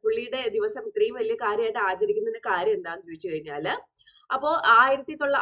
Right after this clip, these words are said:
ആയിരത്തി എണ്ണൂറ്റി ഇരുപത്തിനാല് ഇദ്ദേഹം ഒരു കോഡ് കണ്ടെത്തുകയാണ്, ഒരു ആറ്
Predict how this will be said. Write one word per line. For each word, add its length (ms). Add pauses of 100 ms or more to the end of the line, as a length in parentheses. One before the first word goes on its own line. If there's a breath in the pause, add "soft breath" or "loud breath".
ആയിരത്തി 280
എണ്ണൂറ്റി 420
ഇരുപത്തിനാല് 840 (160)
ഇദ്ദേഹം 300
ഒരു 180
കോഡ് 460
കണ്ടെത്തുകയാണ്, 760 (400 soft breath)
ഒരു 200 (100)
ആറ് 460